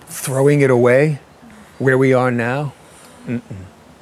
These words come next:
It's the same idea we looked at yesterday. We're either almost there or we're there. And if we're there, love is always here. It's never not here.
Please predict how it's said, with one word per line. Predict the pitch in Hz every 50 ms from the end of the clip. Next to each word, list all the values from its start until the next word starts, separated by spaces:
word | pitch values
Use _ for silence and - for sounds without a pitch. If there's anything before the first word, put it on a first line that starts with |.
| - - - - - - - - - -
It's | - -
the | 120
same | 113 - - 117 120 123 131
idea | 131 131 127 131 135
we | 127 123
looked | 120 120 120 117 -
at | 147 127 127
yesterday. | 117 113 107 - - - 98 73 73 85 95
We're | 101 104 107
either | 113 110 110 107 95
almost | 87 92 107 123 143 147 - - -
there | 143 135 139 151
or | 180 - 151 123 104 95
we're | 90 95 90 85
there. | 82 80 87 95 90 87 76 69 71 78 - - - - - - - - - - - - - - - - _ _ _ _ - -
And | 113 117 107
if | 113 110 -
we're | - 117 110
there, | 107 110 127 127 135 143 151 160 156 - - - - - - - - - - - - - - - - - - - - - - - - - - - - - - - - - - - - _ _ -
love | - 117 117 120 123 120 120
is | 123 123 117
always | 131 123 127 127 120 117 113 113 117 -
here. | - - 123 117 113 92 71 62 - - - - - - - _ _ _ - - - - - - 117
It's | 123 - - 156
never | 151 135 135 139 131 127 120
not | 117 113 101 90 90 98
here. | - - - 95 80 73 71 - -